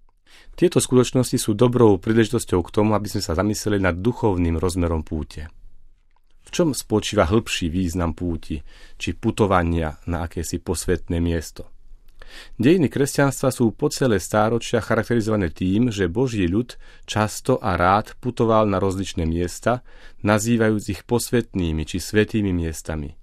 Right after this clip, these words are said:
Niektoré ciele púti majú svoj dôvod v svetosti nejakej osoby, iné sú zviazané s životom a utrpením Krista, ako je to v prípade Svätej Zeme či Jeruzalema. Iné sa vyznačujú tým, že počas stáročí sa vyvinula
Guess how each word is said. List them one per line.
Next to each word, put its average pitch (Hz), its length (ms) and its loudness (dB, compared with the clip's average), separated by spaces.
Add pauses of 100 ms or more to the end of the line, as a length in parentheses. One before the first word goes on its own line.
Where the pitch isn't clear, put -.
(580)
Niektoré 98 460 0
ciele 92 320 0
púti 101 720 -2
majú 95 240 -2
svoj 98 260 0
dôvod 95 380 0
v - 80 -18
svetosti 98 500 -4
nejakej 98 240 -2
osoby, 104 540 0 (420)
iné 104 320 4
sú 101 240 -4
zviazané 90 540 0
s - 160 -6
životom 95 500 -2
a 95 80 0
utrpením 92 480 -2
Krista, 107 480 -2 (380)
ako 120 240 -2
je 110 100 -2
to 110 140 -2
v - 140 -18
prípade 98 260 -2
Svätej 90 260 -6
Zeme 98 320 -2
či 104 160 -6
Jeruzalema. 98 640 0 (500)
Iné 127 320 4
sa 113 160 -2
vyznačujú 98 560 -2
tým, 101 320 -2
že 110 160 -2
počas 98 400 -4
stáročí 110 640 0
sa 95 160 -4
vyvinula 101 320 -2